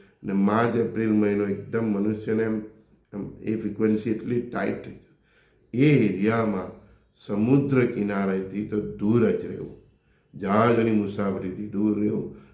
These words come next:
હોડીઓની મુસાફરીથી દૂર રહેવું, નદીએ સ્નાન કરવું, એ બધી, આ બધી પ્રક્રિયાઓથી દૂર રહેવું. અને કરવું જોઈએ તો બહુ સેફટી,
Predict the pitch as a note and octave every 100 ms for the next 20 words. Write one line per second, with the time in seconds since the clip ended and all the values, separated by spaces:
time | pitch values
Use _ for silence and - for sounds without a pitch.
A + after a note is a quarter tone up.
0 | _ G2+ A2+ C3 B2+ A#2+ A2+ G#2+ G#2+ G2+
1 | G2 G2 G2 G2 G#2 G2+ G2+ G2 F#2 -
2 | - _ - G2+ G#2+ A#2 A2+ A2+ G#2+ A2
3 | G#2+ G#2 G#2 G#2 G#2+ A#2 A2+ A2+ C3 B2
4 | - - - A2 A#2 C3 - G2 - C#3
5 | C3+ - A#2+ G#2+ G#2+ F#2+ G2+ - - -
6 | _ - G2+ - A2+ A#2+ A#2+ A#2+ G#2+ G2
7 | F#2+ A2+ - G#2 F#2+ - G#2+